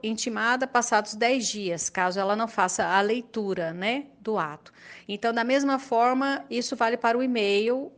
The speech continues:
utilizado como meio de notificação de, do noticiante. Então, encaminhado o e-mail, passado dez dias,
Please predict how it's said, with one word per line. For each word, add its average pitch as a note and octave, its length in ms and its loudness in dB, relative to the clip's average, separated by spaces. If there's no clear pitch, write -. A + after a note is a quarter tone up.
utilizado G#3+ 640 -2
como A#3 220 -6
meio A3 260 0
de G#3+ 140 -6
notificação A3 1120 -4
de, A3 680 -4
do A3 80 2
noticiante. F#3+ 720 -4
Então, A3 180 -2
encaminhado B3+ 520 0
o - 20 2
e-mail, G3+ 340 0
passado F#3+ 400 -2
dez A3+ 280 0
dias, A3+ 440 -2